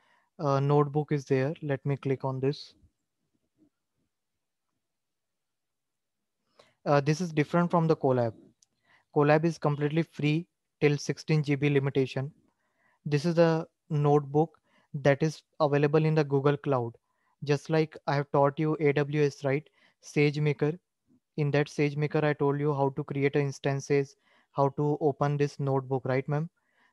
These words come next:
Similarly, here also, this is a Google Cloud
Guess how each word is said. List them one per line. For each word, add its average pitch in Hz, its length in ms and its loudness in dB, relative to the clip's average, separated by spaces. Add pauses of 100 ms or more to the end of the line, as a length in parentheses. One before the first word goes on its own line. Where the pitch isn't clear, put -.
Similarly, 156 580 2
here 143 280 0
also, 147 440 -2 (560)
this 143 200 -4
is 156 160 -6
a 143 320 2
Google 143 380 -2
Cloud 139 420 -2